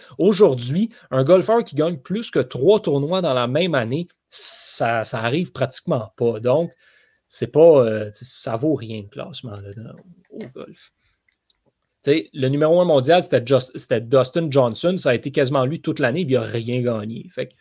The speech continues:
ça vaut ce que ça vaut. Bref, c'est ce qui conclut notre retour en force sur l'actualité de la dernière semaine. Euh, un petit mot pour parler de ce qui s'en vient maintenant, parce que, euh, ben, vous m'avez entendu le dire à Étienne, euh, tout à l'heure,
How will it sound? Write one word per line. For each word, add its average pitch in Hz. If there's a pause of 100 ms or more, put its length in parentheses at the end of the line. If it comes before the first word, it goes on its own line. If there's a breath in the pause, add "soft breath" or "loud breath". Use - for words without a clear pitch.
(880 loud breath)
ça 127
vaut 156
ce -
que 127
ça -
vaut. - (640 soft breath)
Bref, 196 (280)
c'est 262
ce -
qui 226
conclut 202
notre 151
retour 160
en 131
force 175
sur 139
l'actualité 117
de 135
la 131
dernière 185
semaine. 165 (280 loud breath)
Euh, 143
un 190
petit 185
mot 269
pour 175
parler 160
de 185
ce -
qui -
s'en 170
vient 175
maintenant, 170
parce -
que, 202 (260 soft breath)
euh, 120
ben, 135
vous 123
m'avez 131
entendu 165
le 151
dire 147
à 123
Étienne, 165
euh, 123
tout 131
à 123
l'heure, 180